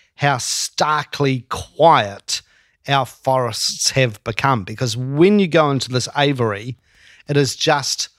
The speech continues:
a riot of noise, of all these birds in full cry. And you've got a vast flock of native birds, all perching, preening, chortling, warbling, and flying above your head. In fact, there is one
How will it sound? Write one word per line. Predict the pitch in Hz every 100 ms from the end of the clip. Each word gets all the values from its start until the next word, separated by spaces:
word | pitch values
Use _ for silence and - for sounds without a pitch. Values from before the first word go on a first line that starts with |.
| _ _ _
a | 147
riot | 143 131 143 196 165 139 -
of | 120
noise, | 123 110 98 - - _
of | 151
all | 156
these | 160 151
birds | 110 139 120 117
in | 131
full | 117 131 123
cry. | - 127 104 92 _ - - - -
And | 156
you've | 147
got | 123 175
a |
vast | 156 165 - 226 214 185 -
flock | - 151 127
of | 127
native | 123 117 110 98
birds, | 123 117 113 113 - - _
all | 202 214
perching, | - 143 165 - 160 156
preening, | 123 151 156 160 160 156
chortling, | - 160 170 - 160 170 131
warbling, | 139 151 139 156 156
and | 147 131
flying | 151 135 139
above | 127 120 127 113 - - - _
your | - 127
head. | 104 170 110 - - - -
In | 156
fact, | - 156 -
there | 147
is | 143 113
one | 139 185 190 190